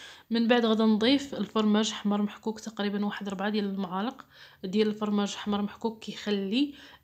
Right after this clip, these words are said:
آه، الحشوه تجي معلكه. كما لاحظتوا البنات، ها هما ربعة ديال المعالق اولا ثلاثة على حسب ديال الفرماج احمر محكوك في الحكاكه رقيقا مزيان باش كيجي،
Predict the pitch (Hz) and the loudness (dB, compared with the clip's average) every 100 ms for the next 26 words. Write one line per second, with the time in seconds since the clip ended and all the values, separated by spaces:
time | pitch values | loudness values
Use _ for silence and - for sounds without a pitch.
0 | - 202 202 202 202 190 254 233 220 214 | -6 -2 0 -2 -2 -2 -2 0 -2 0
1 | 185 170 165 - - _ _ _ - 254 | -2 -4 -10 -16 -20 _ _ _ -8 0
2 | 262 247 - 240 214 262 269 226 226 220 | 4 4 4 4 4 2 4 2 4 4
3 | 190 208 208 220 220 214 196 202 214 214 | 4 2 2 2 2 2 2 2 0 0
4 | - 233 262 247 214 208 214 202 220 - | -2 0 2 2 2 2 0 0 0 -2
5 | 196 240 220 - - - - 190 226 220 | -4 -2 -2 -4 -14 -20 -8 2 4 4
6 | 214 208 208 202 - 208 202 202 - - | 2 2 2 2 -2 0 0 -2 -6 -2
7 | 240 240 - 202 - - 208 - 208 196 | -2 -2 -6 -10 -10 -8 -6 -4 -4 -6
8 | - 208 208 202 196 180 208 226 196 208 | -6 -6 -4 -4 -2 -2 -2 0 -2 -2
9 | - - 196 185 254 | -6 -8 -8 -4 -4